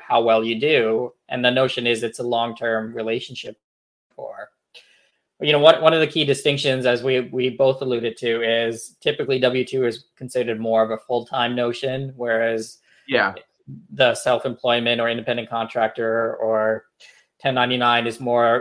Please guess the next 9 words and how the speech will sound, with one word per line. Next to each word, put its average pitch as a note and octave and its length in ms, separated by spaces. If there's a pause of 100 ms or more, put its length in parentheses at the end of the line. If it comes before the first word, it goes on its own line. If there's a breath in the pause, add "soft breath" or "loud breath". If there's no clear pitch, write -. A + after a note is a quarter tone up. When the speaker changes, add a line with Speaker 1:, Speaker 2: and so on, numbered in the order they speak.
Speaker 1:
it C3+ 100
could D#3 180
be D3+ 100
more D3 180
of C#3 60
a C#3 100
part-time, C#3 640
or B2 440
many C#3 520